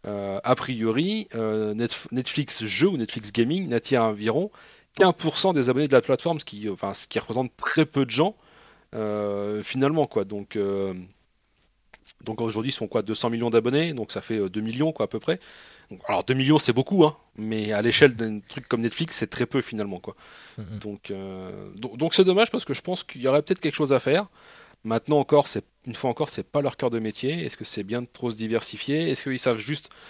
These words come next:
Speaker 1: en interne, ils ont pas les ressources et du coup, ils ne savent pas communiquer là-dessus ? Peut-être aussi. Euh, mais du coup, pourquoi se lancer là-dedans si t'as pas des moyens de com derrière ? Enfin, je, je sais pas, il y a un truc que j'ai pas maîtrisé. Et pourtant, vu que c'est inclus comme Prime Gaming, en fait,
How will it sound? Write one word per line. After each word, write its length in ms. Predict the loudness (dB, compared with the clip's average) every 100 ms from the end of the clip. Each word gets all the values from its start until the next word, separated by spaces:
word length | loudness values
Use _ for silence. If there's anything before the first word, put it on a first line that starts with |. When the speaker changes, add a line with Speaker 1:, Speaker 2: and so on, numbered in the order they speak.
| -20 -20 _
Speaker 1:
en 120 | -2 0
interne, 300 | 6 6 6
ils 120 | -2
ont 40 |
pas 120 | 2 4
les 80 |
ressources 380 | 6 4 0 -2
et 40 | -4
du 80 |
coup, 120 | -4 -4
ils 60 |
ne 60 | -2
savent 220 | -4 0
pas 120 | 0
communiquer 480 | 2 0 0 -2 2
là-dessus ? 300 | 2 0 -14 _ _
Peut-être 340 | -6 -4 -4 -2
aussi. 280 | -2 -4 _ -20 -20 -20 -20 _
Euh, 540 | -10 -8 -8 -8 -8 -8
mais 180 | -6 -8
du 140 | -8
coup, 140 | -6 -4
pourquoi 240 | 2 2
se 60 | 2
lancer 160 | -2 0
là-dedans 360 | 2 2 0
si 160 | -2 -2
t'as 120 | -2
pas 180 | 4 4
des 120 | 4 -2
moyens 260 | -2 -4
de 40 | -2
com 180 | -2 2
derrière ? 380 | 2 2 0 0
Enfin, 200 | -4 -4
je, 120 | -4
je 120 | 0 0
sais 140 | 0
pas, 160 | -2 -6
il 40 |
y 40 | -8
a 20 |
un 40 |
truc 160 | -10 -10
que 120 | -6
j'ai 120 | -6
pas 120 | -2 -4
maîtrisé. 440 | -4 -10 -6 -6 -6 -20 -20 -20 -20 -20 -20 -20 -20 -12 -8
Et 80 |
pourtant, 380 | -2 0 6 8
vu 140 | 6 2
que 60 |
c'est 120 | 4
inclus 320 | 4 4 -2 4
comme 240 | 4 4
Prime 300 | 4 4 4
Gaming, 360 | 0 2 2 0
en 60 |
fait, 220 | 4 4